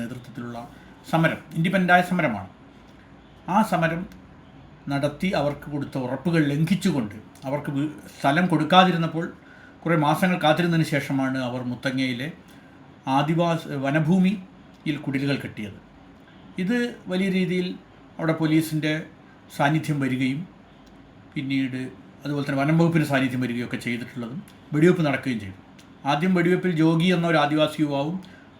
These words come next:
അതുപോലെ തന്നെ ഒരു പോലീസുകാരനും കൊല്ലപ്പെട്ടു എന്നാണ് പത്ര റിപ്പോർട്ടുകൾ വന്നതെങ്കിലും പിന്നീട് അഞ്ചിലധികം മരണം നടന്നിട്ടുണ്ട് എന്നുള്ളത് പിന്നീട്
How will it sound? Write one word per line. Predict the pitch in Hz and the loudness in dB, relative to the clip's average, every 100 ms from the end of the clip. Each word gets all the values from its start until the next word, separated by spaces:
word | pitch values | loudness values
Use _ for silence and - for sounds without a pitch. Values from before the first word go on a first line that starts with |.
| - | -6
അതുപോലെ | 139 143 139 | -2 0 0
തന്നെ | 139 139 135 | -2 -2 -2
ഒരു | 135 127 | -4 -4
പോലീസുകാരനും | 139 147 147 147 131 131 123 | -2 -2 0 -2 -2 -4 -4
കൊല്ലപ്പെട്ടു | 120 127 135 135 123 | -6 -4 -6 -4 -2
എന്നാണ് | 123 120 113 | -2 -4 -8
പത്ര | 120 117 | -10 -8
റിപ്പോർട്ടുകൾ | 127 113 120 110 | -10 -8 -8 -6
വന്നതെങ്കിലും | 120 113 107 95 - - - - | -6 -4 -6 -10 -16 -20 -20 -10
പിന്നീട് | 135 143 156 160 143 | -2 0 2 2 2
അഞ്ചിലധികം | 143 160 143 165 160 | 4 4 4 4 4
മരണം | 147 151 139 | 4 2 -2
നടന്നിട്ടുണ്ട് | 123 127 127 120 123 | -2 -4 -4 -4 -4
എന്നുള്ളത് | 120 117 110 120 - - - - - - | -4 -6 -8 -10 -14 -20 -20 -20 -12 -6
പിന്നീട് | 123 123 120 | 0 0 0